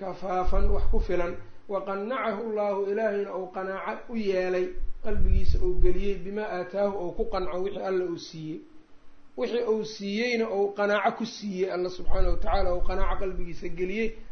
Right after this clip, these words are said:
qofkaasi waa guulaystay, waana liibaanay. Rawaahu Muslim. Mafhuumku marka waxa ay tahay,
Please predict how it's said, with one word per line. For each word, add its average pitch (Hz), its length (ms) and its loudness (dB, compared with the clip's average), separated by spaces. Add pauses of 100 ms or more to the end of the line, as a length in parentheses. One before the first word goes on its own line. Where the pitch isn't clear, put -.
(160)
qofkaasi 202 520 -4
waa 190 240 2
guulaystay, 185 960 4
waana 202 220 12
liibaanay. - 520 12
Rawaahu 190 360 12
Muslim. - 360 0 (460)
Mafhuumku 220 540 0
marka 220 240 -4
waxa 208 180 0
ay 190 260 0
tahay, 180 240 -2